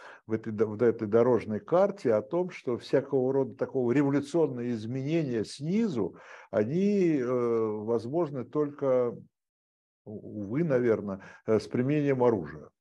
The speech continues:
Да, вы считаете, что мирные, мирные протесты — это все ни к чему не приведут, да? Э, вот в этих всех сценариях это получается, что, э, такого рода, м, такого рода перемены возможны только сверху,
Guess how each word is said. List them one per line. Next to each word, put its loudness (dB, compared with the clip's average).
Да, 2
вы 4
считаете, 0
что 0
мирные, 2
мирные 2
протесты — 0
это -2
все -2
ни -8
к -16
чему -4
не -4
приведут, -4
да? -2
Э, 6
вот 4
в 0
этих 6
всех 4
сценариях 4
это 0
получается, -2
что, -6
э, -2
такого 4
рода, 4
м, -10
такого 0
рода 2
перемены 0
возможны -4
только -2
сверху, -2